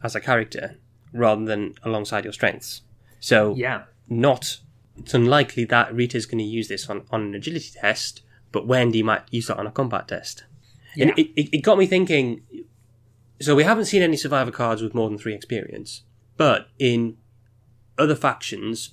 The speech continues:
Speaker 1: we will see those higher experience cards do something, what's the word I'm looking for? Emblematic of their faction.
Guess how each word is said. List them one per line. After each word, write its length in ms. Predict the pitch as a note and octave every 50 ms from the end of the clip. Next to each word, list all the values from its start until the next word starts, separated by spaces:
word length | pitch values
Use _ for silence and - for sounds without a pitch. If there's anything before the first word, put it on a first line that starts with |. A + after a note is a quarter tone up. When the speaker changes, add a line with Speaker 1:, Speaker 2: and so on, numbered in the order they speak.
| -
Speaker 1:
we 200 | C3+ A#2+ B2 A#2+
will 140 | A2 A#2+ A#2
see 300 | - - - D3 C#3 C3+
those 300 | A#2+ B2 A2+ G#2+ G#2+ -
higher 300 | - - C#3 B2 A#2 A#2
experience 640 | A2 - - - - - A2+ A2+ G#2+ G#2 G#2 G#2+ -
cards 680 | - - B2+ A2 F#2 - - - C#3+ - - - - - _ _ _ _ _ _ _ _ _ _ _ _ _ _ -
do 220 | - C#3 C3 B2+ B2
something, 800 | - - C3 A#2+ A2+ A#2 - B2+ A2+ A2 A2 A2 A2 A2 A2 A2 _ _ _ _ _ _ _ _ _ _ _ _ _ _ _ _ _ _ _
what's 260 | - B2 A#2+ A2+ - -
the 40 | A#2
word 160 | A#2 A#2 A2+
I'm 120 | A2 G#2+
looking 280 | G2+ G#2+ - - G#2+ G2+
for? 320 | - - F#2+ F#2+ F#2+ - _ _ _ _ _ _ _ _ _ _ _ _ _ _
Emblematic 560 | - C3 B2 A#2 A#2+ B2 A#2+ A#2 - B2+ A2+ -
of 120 | A2+ -
their 100 | A#2 A#2
faction. 520 | - - A#2 - - - - - - -